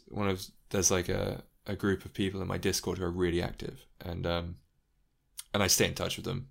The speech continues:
'cause they're just really nice people. And one of them was, like, saying, like, "Oh man, your Discord is, like, I've, I've made s-, like, I've made some really good friends in that Discord." And it's like, that, that was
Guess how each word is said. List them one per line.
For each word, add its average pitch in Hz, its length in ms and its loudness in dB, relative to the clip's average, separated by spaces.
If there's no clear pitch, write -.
'cause 95 140 -4
they're 92 100 2
just 90 200 -6
really 92 180 -4
nice 92 180 -6
people. - 400 0
And 92 460 2
one 104 180 4
of 92 80 2
them 92 100 0
was, - 280 0
like, 90 160 2
saying, 92 360 0
like, 92 220 -6
"Oh 95 160 0
man, 92 160 0
your 92 80 -2
Discord 98 340 2
is, 90 120 0
like, 92 200 -4
I've, 95 240 -6
I've 95 140 -10
made 98 160 -4
s-, - 180 -2
like, 92 240 -8
I've 101 100 -2
made 101 140 0
some 90 140 -4
really 101 220 0
good 95 160 -2
friends 107 260 0
in 95 80 -6
that 92 140 -8
Discord." 139 360 -2
And 101 80 -6
it's 101 140 -4
like, 101 200 4
that, 127 320 6
that 139 140 10
was 117 400 6